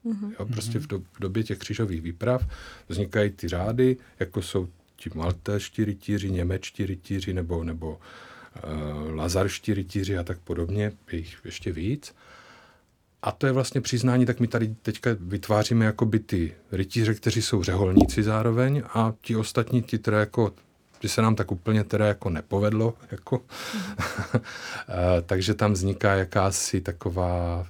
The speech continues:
Speaker 2: takový, takový trošku rozdělení a potom i ten svět těch rytířských řádů se vlastně vyvíjí v tom vrcholném středověku a v raném novověku jako takový vlastně jakoby spolky na dvoře panovníků,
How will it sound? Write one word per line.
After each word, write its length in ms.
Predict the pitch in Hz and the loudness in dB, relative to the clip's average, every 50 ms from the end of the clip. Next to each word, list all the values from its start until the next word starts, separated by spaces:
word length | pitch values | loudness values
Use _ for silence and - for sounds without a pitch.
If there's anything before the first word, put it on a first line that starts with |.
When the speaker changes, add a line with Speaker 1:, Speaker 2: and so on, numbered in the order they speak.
| - - | -10 -14
Speaker 2:
takový, 440 | - 90 - - 92 90 87 85 85 | -14 -12 -8 -4 -2 -2 -2 -4 -4
takový 240 | - - - - 87 | -8 -10 -6 -6 -4
trošku 280 | 85 90 85 - - 98 | -4 -4 -6 -4 -2 0
rozdělení 720 | 92 92 92 87 - 104 95 98 95 95 98 95 95 95 90 - - - - - - | 0 0 0 0 0 2 2 2 2 0 0 -2 -2 -4 -6 -10 -18 -20 -20 -14 -12
a 80 | 92 | -8
potom 300 | 85 95 90 - 98 98 | -4 -4 0 0 0 0
i 60 | 92 87 | 0 0
ten 320 | - 104 95 92 87 87 - - - - | 0 0 0 0 -2 -4 -8 -14 -20 -12
svět 360 | - - - - 92 92 87 - | -8 -6 -2 0 0 0 0 0
těch 220 | - 110 95 - | -2 -2 -2 -2
rytířských 560 | 90 85 87 - 95 - - - - 98 92 | -4 -4 -4 -4 -4 -4 -4 -2 -2 -2 0
řádů 320 | 87 92 87 85 87 92 90 | 0 0 0 0 0 -2 -2
se 160 | - - 95 | -2 -2 -2
vlastně 300 | 92 92 87 - 107 98 | -2 -2 -2 -2 -2 -2
vyvíjí 560 | 82 82 80 80 82 85 87 87 87 87 87 | -2 -2 -4 -4 -2 -2 0 0 0 0 -2
v 100 | 85 - | -2 -4
tom 260 | - 92 87 87 82 | -4 -4 -2 -4 -4
vrcholném 600 | 80 80 82 85 85 - 98 92 90 90 90 90 | -6 -6 -8 -6 -4 -2 -2 0 0 -2 -2 -4
středověku 640 | 85 - - - 95 87 90 82 87 82 - - 101 | -6 -6 -4 -4 -2 -2 -2 -2 -4 -4 -2 -2 -2
a 60 | 90 | 0
v 60 | 87 | 0
raném 300 | 87 85 82 87 90 87 | -2 -2 -2 -2 -2 -2
novověku 640 | 87 87 85 85 85 87 85 85 - - 90 87 85 - - - - - - - - - - - - - - - - _ _ - | -2 -2 -2 -4 -4 -4 -6 -6 -6 -6 -6 -6 -6 -8 -14 -20 -20 -20 -20 -20 -20 -20 -20 -20 -20 -20 -20 -20 -20 _ _ -8
jako 220 | 90 87 - - | -8 -6 -4 -2
takový 640 | - 107 90 - - 92 82 87 90 87 87 85 82 82 | -2 -4 -2 -2 -2 -2 -2 0 0 2 2 2 0 -2
vlastně 380 | 85 85 82 - - - 90 | -4 -4 -6 -6 -4 -4 -2
jakoby 340 | 85 85 85 - 85 82 85 | -4 -4 -4 -4 -6 -4 -4
spolky 680 | - - - - - 80 82 82 87 - - - 90 | -4 -6 -6 -6 -6 -4 -4 -6 -8 -10 -10 -8 -6
na 140 | 82 82 85 | -6 -6 -6
dvoře 320 | 80 - 90 85 - 95 | -6 -6 -6 -4 -4 -6
panovníků, 1300 | 87 - 90 85 87 87 82 80 82 85 82 82 82 85 - - - 87 87 85 85 85 87 87 85 87 | -6 -6 -4 -4 -4 -4 -4 -4 -4 -4 -2 -4 -4 -8 -10 -8 -4 -2 0 0 2 0 0 -2 -2 -4